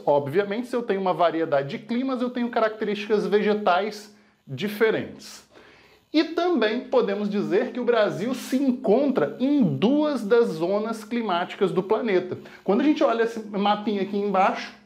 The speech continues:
aqui eu desenhei o planisfério, certo? Você vai reparar que essa parte vermelha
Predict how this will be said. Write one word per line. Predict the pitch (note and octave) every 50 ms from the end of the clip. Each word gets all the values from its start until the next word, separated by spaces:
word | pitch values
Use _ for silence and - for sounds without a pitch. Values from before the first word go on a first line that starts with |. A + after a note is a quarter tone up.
| _
aqui | - E3 D#3+ - F3
eu | E3+ E3
desenhei | D#3 D#3+ D#3 D3+ D#3+ D#3 D#3+ D#3+
o | D#3 D#3
planisfério, | D#3 D#3+ D#3 D#3+ G3 A#3+ A#3+ - - - - F#3 F#3+ F3+ F3+ F3+ F#3 G3+ B3 C#4 - - - - - _ _
certo? | _ - - F3+ E3+ F3 - F#3+
Você | F#3 G#3+ G#3+ C#4+
vai | C4 C#4 C4
reparar | C4 C4 - G3 F3+ A3 C4
que | C4 B3+
essa | A3+ - B3 A#3+
parte | - - - B3+ C#4+ - - - - - G#3
vermelha | E3+ D#3 D#3+ A3+ C#4+ B3+ - - G3+ F#3+ F#3+ F#3+ F#3 F3 E3+ F#3 G3+ A3 C4 - -